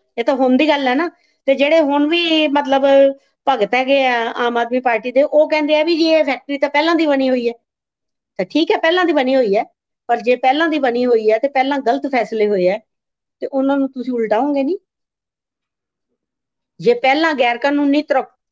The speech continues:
ਤਰੀਕੇ ਨਾਲ ਇਥੇਨੋਲ ਦੀ factory ਨੂੰ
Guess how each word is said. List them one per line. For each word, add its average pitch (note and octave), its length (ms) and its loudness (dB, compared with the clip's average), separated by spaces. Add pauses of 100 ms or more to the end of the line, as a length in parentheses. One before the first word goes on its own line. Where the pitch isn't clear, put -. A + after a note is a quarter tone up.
(140)
ਤਰੀਕੇ C#4+ 400 0
ਨਾਲ G#3+ 380 2 (440)
ਇਥੇਨੋਲ D#4+ 540 0
ਦੀ D4+ 140 0
factory C4 420 -2
ਨੂੰ A3 320 0